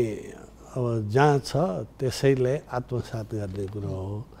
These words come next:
हिजोको दिनमा म हँसिया हतौडा गुमाएँ थिएँ भने आज सूर्य गुमाउँछु, म झुक्किया छैन, झुक्किने कुरो पनि भएन।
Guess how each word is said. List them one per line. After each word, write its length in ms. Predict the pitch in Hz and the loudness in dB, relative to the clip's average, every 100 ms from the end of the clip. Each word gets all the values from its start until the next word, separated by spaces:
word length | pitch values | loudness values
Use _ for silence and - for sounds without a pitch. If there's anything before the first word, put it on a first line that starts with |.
| - - - - | -20 -20 -20 -8
हिजोको 420 | 110 101 147 165 170 | -4 4 6 8 8
दिनमा 380 | 151 156 156 | 6 6 6
म 120 | 151 143 | 6 4
हँसिया 520 | 104 92 - 131 127 | 2 -4 4 6 6
हतौडा 400 | 113 117 113 113 | 4 0 2 2
गुमाएँ 500 | 110 113 110 110 107 | 0 0 0 0 0
थिएँ 180 | 101 104 | -2 -4
भने 220 | 104 202 | -2 -2
आज 280 | 160 151 147 | -2 0 0
सूर्य 400 | - 147 143 143 | -2 0 4 4
गुमाउँछु, 560 | 139 127 120 120 - | 4 2 2 0 -2
म 280 | 185 139 135 | 0 2 2
झुक्किया 460 | 101 95 - 139 120 | 0 -6 2 2 2
छैन, 420 | 117 117 131 208 - - - - 107 | -2 -6 -4 -4 -6 -18 -20 -10 -2
झुक्किने 460 | 95 - 143 139 | -2 4 6 6
कुरो 280 | 131 131 123 | 4 2 2
पनि 240 | 127 143 | 4 4
भएन। 500 | 175 107 98 90 87 | 4 4 0 -2 -6